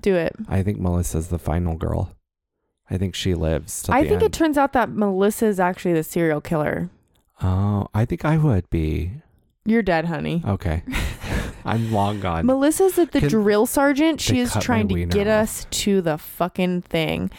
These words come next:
Speaker 1: Here's the
Speaker 2: Yeah.
Speaker 1: thing, though, is we're all fighting. Me, Kelsey, Melissa, we are fighting the whole time because we're both, we're all alphas.
Speaker 2: Well,
Speaker 1: We're all,
Speaker 2: Melissa's
Speaker 1: we all wanna be in
Speaker 2: pissed.
Speaker 1: charge.
Speaker 2: Melissa actually grabbed the tequila 'cause she's like, "We need to clean this wound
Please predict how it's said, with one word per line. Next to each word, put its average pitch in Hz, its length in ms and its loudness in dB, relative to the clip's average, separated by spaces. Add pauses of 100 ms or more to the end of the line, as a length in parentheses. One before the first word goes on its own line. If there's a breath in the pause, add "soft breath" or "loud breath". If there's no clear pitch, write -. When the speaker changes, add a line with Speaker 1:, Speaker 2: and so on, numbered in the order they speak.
(160 loud breath)
Speaker 1:
Here's 247 160 2
the 247 80 4
Speaker 2:
Yeah. - 60 -2
Speaker 1:
thing, 226 140 0
though, 190 120 6
is 180 100 0
we're 196 160 4
all 185 120 4
fighting. 170 440 0
Me, 208 300 4
Kelsey, 190 300 0
Melissa, 170 500 0
we 202 160 4
are 196 80 4
fighting 185 300 2
the 175 60 2
whole 170 160 2
time 165 260 0
because 165 280 0
we're 170 120 2
both, 175 360 2
we're 180 140 2
all 175 140 4
alphas. 202 520 2
Speaker 2:
Well, 120 120 4
Speaker 1:
We're 175 60 4
all, 175 160 2
Speaker 2:
Melissa's 175 260 0
Speaker 1:
we 190 100 4
all 185 120 2
wanna 185 180 0
be 185 120 2
in 175 80 4
Speaker 2:
pissed. 175 60 -2
Speaker 1:
charge. - 400 -2
Speaker 2:
Melissa 127 480 2
actually 117 360 0
grabbed 95 240 0
the 98 100 0
tequila 95 420 0
'cause - 160 -2
she's 95 180 -2
like, 95 140 0
"We 98 140 0
need 104 200 0
to 104 80 0
clean 98 440 0
this 90 240 -2
wound 85 640 0